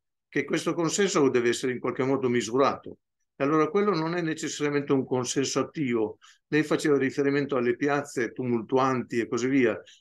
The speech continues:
Ci sono anche queste piazze durante il fascismo, ma sono convocate di, non molto di frequente. Cioè in alcune occasioni eccezionali, la dichiarazione della guerra alla, alla Francia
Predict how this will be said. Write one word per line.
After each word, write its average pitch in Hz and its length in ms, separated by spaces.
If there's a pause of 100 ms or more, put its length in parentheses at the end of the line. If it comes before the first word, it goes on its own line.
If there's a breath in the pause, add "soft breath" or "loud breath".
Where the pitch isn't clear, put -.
Ci - 160
sono 190 320
anche 127 320
queste 123 300
piazze 120 360
durante 117 300
il 127 100
fascismo, 139 580 (260 soft breath)
ma 147 120
sono 160 280
convocate 165 520
di, 139 280
non 170 360
molto 160 360
di 131 100
frequente. 131 760 (300 soft breath)
Cioè 143 200
in 139 100
alcune 139 340
occasioni 139 500
eccezionali, 127 760
la 110 100
dichiarazione 113 540
della 107 180
guerra 104 440 (360 soft breath)
alla, 113 320
alla 110 240
Francia 113 500